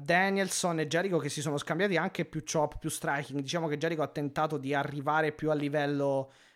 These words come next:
eh, cioè di mettersi un po' più a livello di, di Danielson a live-, ehm, in termini di striking.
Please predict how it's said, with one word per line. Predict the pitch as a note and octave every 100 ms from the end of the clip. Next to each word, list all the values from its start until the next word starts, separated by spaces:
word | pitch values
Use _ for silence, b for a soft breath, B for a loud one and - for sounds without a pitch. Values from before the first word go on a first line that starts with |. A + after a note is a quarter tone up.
| _
eh, | C#3 C3+
cioè | B2 C#3+
di | C3+ C3+ C#3
mettersi | D3+ D3+ D3
un | D3+
po' | C#3+
più | D3
a | D3+
livello | C#3 C#3+ C#3+ C#3+
di, | C3 C3+
di | C3
Danielson | C#3+ C#3+ C#3 -
a | B2+
live-, | C3 C#3 C3+
ehm, | C#3+ C3 B2+ A#2
in | G2+ C3
termini | C#3 C3 C3+
di | C#3+
striking. | - E3+ E3 D#3+ G3+ G#3+